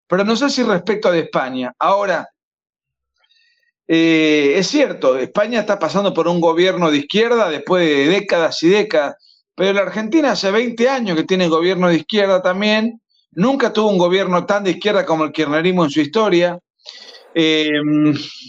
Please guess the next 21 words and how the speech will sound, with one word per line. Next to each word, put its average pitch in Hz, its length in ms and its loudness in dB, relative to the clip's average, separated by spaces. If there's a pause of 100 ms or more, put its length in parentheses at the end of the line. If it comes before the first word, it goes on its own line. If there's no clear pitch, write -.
(1000)
yo 240 220 0
lo 247 200 0
que 208 140 -2
puedo 233 300 2
decir 208 380 0
es 233 140 0
que 165 520 0 (840)
España 233 560 0
lo 214 120 0
que 180 140 0
tiene 226 320 0
es 202 140 0
una 190 300 0
organización 170 1160 0
política 175 560 0
bastante 160 420 -2
consolidada, 170 720 2
como 143 240 2
lo 175 100 4
es 165 80 2
Vox, - 600 -2